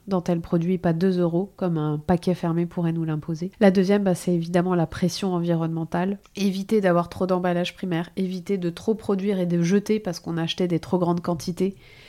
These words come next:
Qui nous convient pas, bah, ça, c'est pas, effectivement, euh, c'est pas possible. Et d'un point de vue législatif, parce qu'on a tous les objectifs, euh, dont on vient de parler, donc c'est, c'est juste l'avenir.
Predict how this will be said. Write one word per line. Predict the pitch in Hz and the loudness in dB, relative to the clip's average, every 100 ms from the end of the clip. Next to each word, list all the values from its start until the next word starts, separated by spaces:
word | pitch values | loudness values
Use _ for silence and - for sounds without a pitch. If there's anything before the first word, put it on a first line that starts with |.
| - - - - | -20 -20 -20 -12
Qui | - | -2
nous | 196 190 | 0 2
convient | 196 180 175 | 0 2 2
pas, | 170 185 | 2 0
bah, | 180 | -2
ça, | 165 175 | -4 -6
c'est | - | -6
pas, | 165 170 165 | -4 -2 -2
effectivement, | - 165 - 180 190 185 | -4 -8 -8 -4 -2 0
euh, | 165 | -2
c'est | 170 175 | -4 -4
pas | 175 | -4
possible. | 170 170 - 240 208 160 - - - - - | -2 -2 -2 -2 -2 -4 -12 -20 -20 -20 0
Et | 185 | 4
d'un | 190 180 | 4 6
point | 185 | 4
de | |
vue | 180 196 | 4 4
législatif, | 185 170 175 175 220 | 4 2 0 -2 -4
parce | - 165 | -8 -6
qu'on | 175 | -2
a | 160 | -2
tous | 156 185 | -2 0
les | 175 170 | 2 2
objectifs, | 170 170 - 185 - | 0 -2 -4 -8 -4
euh, | 165 151 156 - _ - | -4 -2 -4 -8 _ -6
dont | 175 170 | -6 -4
on | |
vient | 175 170 | -4 -4
de | |
parler, | 175 208 214 | -2 -4 -2
donc | 170 165 | -6 -6
c'est, | - 170 156 | -2 0 0
c'est | - 170 | -2 0
juste | 170 220 - | 2 0 0
l'avenir. | 190 170 170 269 | -2 0 -2 -2